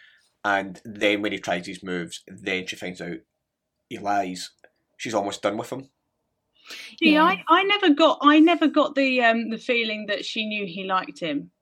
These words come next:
Speaker 2: 'cause I don't think she's one of those people who thinks other people fancy her, if that makes sense.
Speaker 1: I think you can, like,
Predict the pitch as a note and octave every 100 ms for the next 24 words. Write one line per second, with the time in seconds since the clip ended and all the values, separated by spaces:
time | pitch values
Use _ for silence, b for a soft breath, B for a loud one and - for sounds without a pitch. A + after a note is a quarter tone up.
0 | - G#3 G3+ F3+ A3+ - - G3+ - G#3
1 | F3+ G3 F#3+ F#3 F3 G3 F3+ F#3 F3 F3
2 | F3+ F3 - - F3+ F3 E3+ F3+ F3 F3
3 | E3 _ - F#3 D3+ - D#3+ - - -
4 | - - - - - - _ _ - -
5 | F#3 F#3+ F#3+ C#3 A#2+ A2 G2